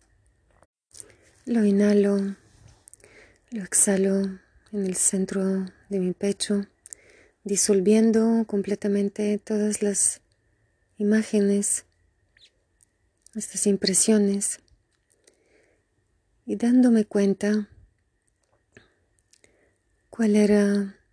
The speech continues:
el precio de mi libertad. Sigo respirando,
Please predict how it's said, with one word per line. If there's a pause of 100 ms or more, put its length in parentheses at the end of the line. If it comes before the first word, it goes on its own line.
(580)
el
precio
de
mi
libertad. (4000)
Sigo
respirando,